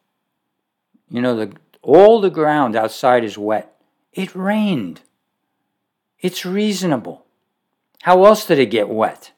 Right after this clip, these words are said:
There's dark clouds in the sky. You know, it's still drizzling, okay? Cause and effect.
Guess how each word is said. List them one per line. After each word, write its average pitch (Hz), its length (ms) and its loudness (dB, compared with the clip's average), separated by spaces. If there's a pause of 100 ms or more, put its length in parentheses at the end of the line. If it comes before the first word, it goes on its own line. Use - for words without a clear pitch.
(640)
There's 160 240 -2
dark 208 360 6
clouds 196 520 4
in 147 160 -6
the 147 80 -6
sky. 156 680 0 (500)
You 143 120 -6
know, 160 80 0
it's 165 220 -6
still 214 380 -2
drizzling, 143 760 -4 (240)
okay? 156 480 0 (240)
Cause 180 720 6 (140)
and 156 140 -2
effect. - 680 -4